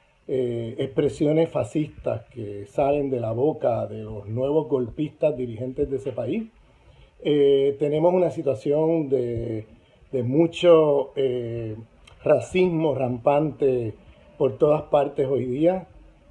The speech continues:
Eh, siempre queda la pregunta, ¿cuál es la relación entre racismo y capitalismo?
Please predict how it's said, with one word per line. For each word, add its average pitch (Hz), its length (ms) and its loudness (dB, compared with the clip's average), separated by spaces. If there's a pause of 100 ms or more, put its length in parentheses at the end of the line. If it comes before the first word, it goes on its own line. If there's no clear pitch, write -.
(160)
Eh, 117 640 -4
siempre 165 840 4
queda 156 260 2
la 156 160 0
pregunta, 147 560 0
¿cuál 135 180 0
es 139 100 -4
la 143 120 -4
relación 135 480 -4
entre 143 260 -4
racismo 123 800 -6
y 147 100 -12
capitalismo? 127 880 -4